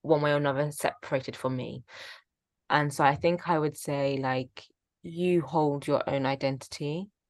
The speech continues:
and it is whatever it is you want it or need it to be. Um, the power is within you to hold on to that and to shape that. And I think I'd like to have learned that a bit quicker. <laughs>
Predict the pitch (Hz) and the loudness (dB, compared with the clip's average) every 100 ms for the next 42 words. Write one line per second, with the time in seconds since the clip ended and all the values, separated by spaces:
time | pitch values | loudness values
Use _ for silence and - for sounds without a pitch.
0 | _ - 143 139 - 147 147 - - - | _ 0 2 0 0 0 -2 -6 -14 -18
1 | _ _ 151 - 143 143 143 - 135 135 | _ _ -2 0 0 0 -2 -2 -2 -4
2 | - - 139 139 160 165 175 - - 139 | -8 -8 -2 0 0 0 -6 -6 -6 -6
3 | 139 127 123 - - _ _ - 135 131 | -6 -6 -8 -10 -18 _ _ -18 -6 -4
4 | 107 - 123 _ 135 131 123 147 151 - | -4 -6 -12 _ -4 -2 -4 -10 -10 -10
5 | - 135 127 127 - - 131 131 131 131 | 0 0 2 -2 -6 -8 -6 -2 -2 -4
6 | 139 139 - - 135 135 131 - 123 127 | -6 -12 -16 -4 -2 -2 -2 0 0 -2
7 | 123 135 - - _ 127 - 135 135 - | -4 -2 -2 -4 _ -8 -6 -4 -4 -4
8 | - 127 - - _ _ 143 131 - 147 | -2 -2 -4 -10 _ _ 0 0 0 -2
9 | - 143 131 - - 139 139 135 - - | -2 0 2 2 -4 -6 0 0 0 -4
10 | - - - - - - - - - - | -4 -8 -8 -10 -6 -6 -8 -16 -14 -4
11 | 180 180 240 | -2 0 0